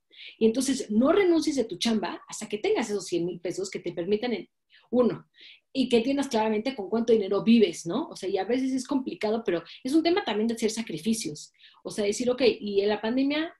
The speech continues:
lo, o sea, salimos menos, se puede lograr", o sea, si, si te ves listo, lo puedes, lo puedes lograr, un tema también de ahorro,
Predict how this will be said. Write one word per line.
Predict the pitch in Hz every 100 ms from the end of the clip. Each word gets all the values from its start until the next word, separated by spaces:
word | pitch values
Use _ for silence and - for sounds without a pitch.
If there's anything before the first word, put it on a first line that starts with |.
| _
lo, | 180 165 - 208
o | -
sea, | 196 175 - -
salimos | - 269 320 330 302
menos, | 262 269 269 269
se | 262
puede | 151 220
lograr", | 202 170 180 -
o |
sea, | 175 175 160
si, | _ - 170
si | - 202
te | 208
ves | 240 254
listo, | 262 294
lo | 269 -
puedes, | 196 196 -
lo | -
puedes | 226
lograr, | 196 185
un | 180
tema | 196 202
también | 170 175 185
de |
ahorro, | 180 175 170 160